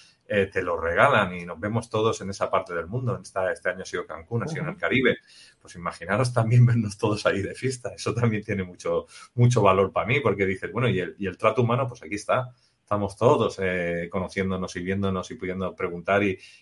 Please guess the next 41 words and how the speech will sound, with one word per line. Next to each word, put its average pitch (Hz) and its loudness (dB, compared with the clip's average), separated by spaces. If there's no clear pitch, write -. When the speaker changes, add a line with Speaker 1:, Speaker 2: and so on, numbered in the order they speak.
Speaker 1:
y, 104 -4
bueno, 101 2
ya 113 6
valores 123 4
de 98 2
vida 123 0
de 92 -2
cualquier 101 -6
tipo, 110 -2
porque 85 -6
los 101 -6
que 101 -2
estamos 151 0
aquí, 135 2
la 127 0
mayoría 117 2
venimos 113 2
de 95 0
empresarios, 123 2
de 85 -8
network 95 -6
marketing, 113 -2
otros 95 -6
vienen 90 -6
de 82 -12
ser 85 -4
terapeutas 123 0
y 95 -6
otros 104 -4
simplemente 98 -4
tenían 92 -4
enfermedades 92 -2
incorregibles 110 0
y 117 -2
por 95 2
fin 120 2
hay 101 2
algo 98 2
que 95 -2
lo 85 -2
corrige. - -8